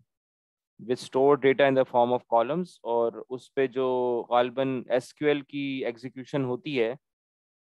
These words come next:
uh, that is also column wise, ठीक है? तो इसका मतलब आप याद रखिएगा। Uh, एक example जो हम अभी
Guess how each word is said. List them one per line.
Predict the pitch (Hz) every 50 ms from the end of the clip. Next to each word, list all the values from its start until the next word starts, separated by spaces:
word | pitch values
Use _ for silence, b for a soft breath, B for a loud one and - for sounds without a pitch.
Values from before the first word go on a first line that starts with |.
| _ -
uh, | 117 120 120 120 120 117
that | 113 107 131 135 147 160
is | 156 143
also | 143 139 139 131 - - 147 147 147 147 147 147 147 143 127 - - _ _ _ 123
column | 127 135 139 147 143 135
wise, | 113 113 107 101 98 95 90 - - - _ _ _ _ _ _ _ _ _ _ _ _ _ _ _ _ _ _ _
ठीक | - 123 -
है? | 143 135
तो | 123 - 127 120 120 117
इसका | - - 127 - - - 131
मतलब | 127 123 123 - 139 135
आप | 135 127 117
याद | 117 113 113 110 104
रखिएगा। | 104 98 - - 104 98 92 92 104 - - - - - _ _ _ _ _ _ _ _ _ _ _ _ _ _ _ _ _ _ -
Uh, | 110 113 113 113 107 - - -
एक | - - 147 165 165 165
example | 165 143 143 151 151 147 160 170 160
जो | 151 165 160
हम | 156 151
अभी | 151 143 151 156 151 151 143 117 -